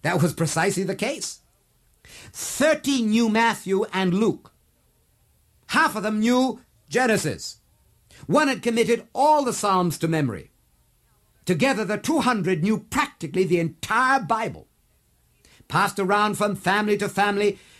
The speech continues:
and brought to the gathering on Sunday, the old book had become so worn with use that its pages were hardly legible. One Bible amongst two hundred people.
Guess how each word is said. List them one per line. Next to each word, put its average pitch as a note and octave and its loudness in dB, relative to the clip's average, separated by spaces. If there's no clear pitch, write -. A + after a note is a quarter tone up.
and C#3 2
brought A#3 2
to A3 0
the F#3+ -2
gathering G#3 0
on G#3 0
Sunday, G#3 -2
the E3 2
old A3 4
book A3 -2
had E3 -4
become G#3 -2
so A#3+ 2
worn A#3 2
with A3+ -2
use F#3 -2
that C#3+ -2
its D#3+ -2
pages D3 -2
were D3 0
hardly F#3 0
legible. E3+ -2
One D#4 0
Bible F#3 -4
amongst F3 -2
two B3 -2
hundred G3+ -4
people. F3+ -8